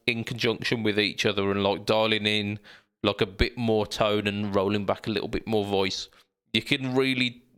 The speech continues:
dial in exactly the frequency that you wanna be, uh, accentuating. And like I say, the only time I, I got an-, any si-, kind of hiss,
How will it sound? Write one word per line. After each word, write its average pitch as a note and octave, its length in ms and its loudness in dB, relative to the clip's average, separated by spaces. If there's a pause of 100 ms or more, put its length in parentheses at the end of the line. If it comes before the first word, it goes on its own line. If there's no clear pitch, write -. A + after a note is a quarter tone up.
(100)
dial A#2 340 4
in G2+ 220 -2
exactly G#2+ 560 -2
the G#2+ 120 0
frequency G#2 580 -2
that F2 140 0
you D#2+ 100 -2
wanna G2 200 0
be, G2 320 -2 (300)
uh, G#2+ 240 2
accentuating. G#2 600 0 (640)
And B2 100 2
like B2+ 160 0
I - 20 -12
say, G2+ 240 0 (160)
the A#2+ 220 0
only D3+ 260 0
time C#3 280 -2
I, C3 200 -2
I A#2+ 60 0
got - 280 -2
an-, A#2+ 400 -2
any C3 240 0
si-, B2+ 320 0 (120)
kind B2 260 -2
of - 80 -4
hiss, - 520 -4